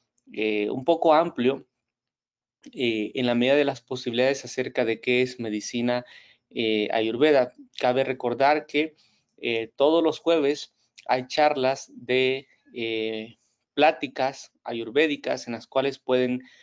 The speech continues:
conectarse y participar, eh, de manera gratis, sin ningún costo,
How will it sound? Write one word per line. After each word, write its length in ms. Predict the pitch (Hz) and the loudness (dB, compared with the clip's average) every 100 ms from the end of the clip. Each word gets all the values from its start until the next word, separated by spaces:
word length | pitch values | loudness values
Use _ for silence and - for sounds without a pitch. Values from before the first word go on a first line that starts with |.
| _ | _
conectarse 760 | - 123 117 - 139 147 - 147 | -6 -4 -4 0 2 2 -4 -8
y 100 | 127 | -8
participar, 800 | 127 110 - 104 110 131 147 160 _ _ _ _ | -8 -10 -12 -14 -2 2 2 0 _ _ _ _
eh, 220 | 117 120 | -6 -4
de 100 | 113 | -4
manera 320 | 117 117 120 113 | -4 -2 0 0
gratis, 460 | 120 143 143 143 | 2 2 0 -8
sin 100 | - | -8
ningún 320 | 117 120 123 | -10 -6 -6
costo, 540 | 120 147 135 - 156 | 0 0 0 -2 -6